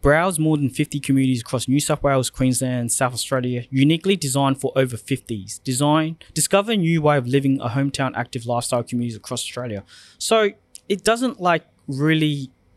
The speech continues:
provide the service, offer or product. It does brief and touch a little bit about it, but I, I think it can be a little bit more specific. Um, looking at some of the competitors, you can see with this competitor, you know, retire close to everything,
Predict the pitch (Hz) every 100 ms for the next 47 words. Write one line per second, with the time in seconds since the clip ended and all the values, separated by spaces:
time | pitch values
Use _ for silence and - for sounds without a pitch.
0 | - 143 123 131 127 120 120 - 135 127
1 | 131 - _ 127 - 131 120 117 104 -
2 | 123 139 160 - 160 156 202 202 - _
3 | _ _ - 151 147 - - 131 - 139
4 | - - 127 131 123 120 113 113 147 214
5 | - - - - _ - 165 175 - 151
6 | - - 202 175 151 151 139 131 131 -
7 | 131 127 - - - 185 - 117 - -
8 | 143 143 139 180 226 - - 151 - 120
9 | 127 139 117 110 110 - _ _ - _
10 | 156 165 151 - 208 196 165 147 139 139
11 | - 123 143 135 127 117 131 123 127 -
12 | 160 165 151 - 147 143 - - - 131
13 | 131 - 101